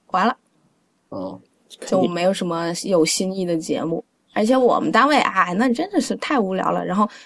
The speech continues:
Speaker 1: 唱歌的时候，领导们有点年纪了，然后他就会想要点一点舞曲啊，然后你们唱着，然后他就跟一些徐娘半老的那些主任啊，然后跳跳舞啊什么的。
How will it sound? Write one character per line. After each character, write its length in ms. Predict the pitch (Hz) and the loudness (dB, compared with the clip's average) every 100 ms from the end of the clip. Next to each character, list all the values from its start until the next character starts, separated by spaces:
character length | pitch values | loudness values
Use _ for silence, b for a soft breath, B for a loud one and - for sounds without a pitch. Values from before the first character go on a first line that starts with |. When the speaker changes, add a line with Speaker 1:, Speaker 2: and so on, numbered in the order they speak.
| B | B
Speaker 1:
唱 220 | - 285 277 | -2 0 2
歌 160 | 320 | 4
的 140 | 285 220 | 4 4
时 100 | 214 | 2
候， 220 | 208 - _ _ - B B _ | 0 -2 _ _ -20 B B _
领 220 | 190 262 | 2 4
导 200 | 277 180 | 4 4
们 180 | 190 190 | 2 0
有 140 | 190 | 2
点 160 | 240 202 | 2 2
年 280 | 175 180 214 | -2 0 0
纪 160 | 254 | 2
了， 160 | 226 185 | 0 0
然 120 | 185 | -2
后 60 | 196 | -2
他 160 | 214 | -2
就 160 | 208 208 | 0 2
会 280 | 208 190 185 _ _ | 0 -2 -6 _ _
想 200 | - 160 | -6 -2
要 80 | 208 | 0
点 220 | 196 165 | 0 0
一 60 | 185 | 0
点 240 | 190 175 | 0 -2
舞 280 | 165 165 208 | -4 -2 0
曲 320 | 233 - 175 | 0 -2 -4
啊， 300 | 160 160 170 | -4 -4 -4
然 180 | 165 165 | -6 -4
后 180 | 180 185 | -2 -2
你 140 | 180 | -4
们 140 | 170 170 | -4 -4
唱 280 | - 240 196 | -2 0 0
着， 140 | 170 | -4
然 140 | 170 | -4
后 200 | 185 190 b b _ | -2 -4 b b _
他 140 | - | 0
就 160 | 202 208 | 2 2
跟 220 | 202 208 | 2 2
一 100 | 202 | 2
些 260 | 208 190 196 | 0 -2 -2
徐 260 | - - | -4 -2
娘 220 | 180 175 196 | -2 -2 -2
半 220 | 208 190 | -2 0
老 220 | 175 160 | 0 -2
的 60 | 170 | -2
那 180 | 185 185 | -4 -4
些 260 | - 175 170 | -4 -6 -6
主 200 | - 156 | -4 0
任 140 | 170 | 0
啊， 240 | 190 165 160 | -2 -6 -6
然 80 | 170 | -8
后 60 | 180 | -6
跳 140 | 196 | -4
跳 180 | 185 180 | -2 -4
舞 240 | 175 160 | -4 -8
啊 140 | - - | -8 -8
什 160 | - | -8
么 100 | - | -8
的。 100 | - | -8